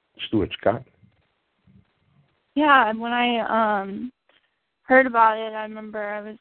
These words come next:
Speaker 2: talking, uh, uh, talk-, talking to Josh about some of this stuff and just how it means something different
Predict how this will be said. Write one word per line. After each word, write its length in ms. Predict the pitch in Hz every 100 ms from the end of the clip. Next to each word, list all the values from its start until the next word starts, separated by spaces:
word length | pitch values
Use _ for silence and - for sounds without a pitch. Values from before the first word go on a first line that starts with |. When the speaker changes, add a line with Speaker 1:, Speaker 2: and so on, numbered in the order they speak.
| -
Speaker 2:
talking, 640 | 208 208 226 214 208 208
uh, 440 | - 208 147 - 247 _ _ _ _ _ _ _ -
uh, 100 | 226
talk-, 260 | - 233 - _ _
talking 320 | 269 240 262 233
to 80 |
Josh 320 | 202 202 226 294
about 220 | 233 220 -
some 120 | 226
of 80 | 202
this 120 | 196 -
stuff 240 | - 208 208
and 180 | 208 208
just 200 | 214 214 -
how 160 | 214
it 100 | 202
means 360 | 190 208 208 208
something 400 | - 226 220 214
different 500 | 202 202 - 208 202